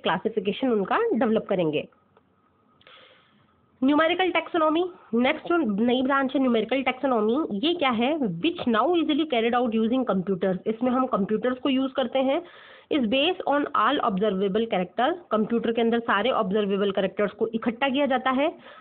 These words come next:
Number and code are assigned। उन कैरेक्टर्स को नंबर और कोड दिए जाते हैं। And, uh, then processed। उनके ऊपर processing की जाती है computer के through।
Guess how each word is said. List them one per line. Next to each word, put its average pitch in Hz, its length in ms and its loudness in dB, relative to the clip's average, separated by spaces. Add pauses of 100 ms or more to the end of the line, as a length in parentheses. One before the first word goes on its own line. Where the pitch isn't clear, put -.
(140)
Number 240 360 2
and 277 200 2
code 254 360 0
are 214 260 0
assigned। 208 600 0 (100)
उन 320 160 2
कैरेक्टर्स 233 440 -2
को 240 100 -2
नंबर 208 360 2
और 226 140 2
कोड 233 320 0
दिए 269 220 2
जाते 247 260 0
हैं। 254 300 0 (1500)
And, 294 120 2
uh, 311 520 2
then 349 220 2
processed। 285 540 2 (220)
उनके 277 280 0
ऊपर 302 220 0
processing 277 560 0
की 311 120 0
जाती 254 220 0
है 277 60 0
computer 240 400 -2
के 254 120 0
through। 269 300 -2